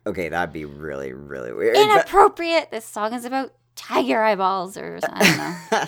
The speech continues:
Speaker 1: <laughs>
Speaker 2: I don't know. I don't
Speaker 1: This
Speaker 2: know what the
Speaker 1: song
Speaker 2: problem
Speaker 1: is
Speaker 2: would
Speaker 1: about
Speaker 2: be.
Speaker 1: self-confidence.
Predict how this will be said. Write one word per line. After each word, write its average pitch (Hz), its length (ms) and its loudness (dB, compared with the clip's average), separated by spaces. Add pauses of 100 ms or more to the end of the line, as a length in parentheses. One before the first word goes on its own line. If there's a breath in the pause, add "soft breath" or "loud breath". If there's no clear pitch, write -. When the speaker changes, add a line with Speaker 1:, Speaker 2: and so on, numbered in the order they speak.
(120)
Speaker 1:
<laughs> - 120 -14
Speaker 2:
I 190 120 -4
don't 170 100 0
know. 165 200 -4 (160)
I 202 80 0
don't - 0 -
Speaker 1:
This 226 60 -2
Speaker 2:
know 311 80 6
what 320 80 2
the - 60 -2
Speaker 1:
song - 100 2
Speaker 2:
problem 98 200 8
Speaker 1:
is 87 60 -4
Speaker 2:
would 92 80 -4
Speaker 1:
about 90 240 0
Speaker 2:
be. - 80 -12
Speaker 1:
self-confidence. 92 1080 -4